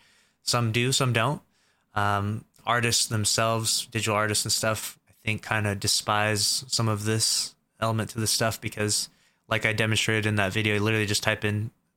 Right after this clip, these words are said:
Destiny two Hunter and then boom, it come-, like, it's generated immediately.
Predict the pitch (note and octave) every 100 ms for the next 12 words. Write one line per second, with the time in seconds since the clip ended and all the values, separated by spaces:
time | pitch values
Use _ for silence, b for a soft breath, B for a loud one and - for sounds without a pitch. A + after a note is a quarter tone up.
0 | _ - A#2 - A#2+ A2+ - G#2 A2 -
1 | G#2 - G#2+ G2+ G2 G2+ G2 - _ G2+
2 | - F#2 F2 G2+ G2 - G#2+ G2+ G2 F#2+
3 | F#2+ F2 - A2+